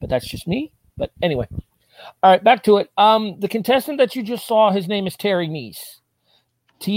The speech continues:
E R R Y K N I S S. The twenty-three thousand seven hundred and forty-three dollar Perfect Showcase bid. So, <sighs>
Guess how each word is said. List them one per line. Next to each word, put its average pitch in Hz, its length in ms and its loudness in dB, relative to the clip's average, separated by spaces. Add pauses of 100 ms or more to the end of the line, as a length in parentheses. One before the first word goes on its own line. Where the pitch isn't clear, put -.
(420)
E - 100 -12
R 185 240 6
R 190 180 6
Y 170 560 6 (140)
K 208 400 0
N 165 440 2 (120)
I 151 340 2 (120)
S 139 340 0 (220)
S. - 540 -10 (1300)
The 165 280 -4
twenty-three 208 500 -4
thousand 180 400 2
seven 175 300 -2
hundred 165 320 -4
and 156 120 -8
forty-three 156 500 -4
dollar 139 280 2
Perfect 127 380 -4
Showcase 123 400 -8
bid. 110 300 -8 (1400)
So, 254 640 4 (1000)
<sighs> 160 80 -12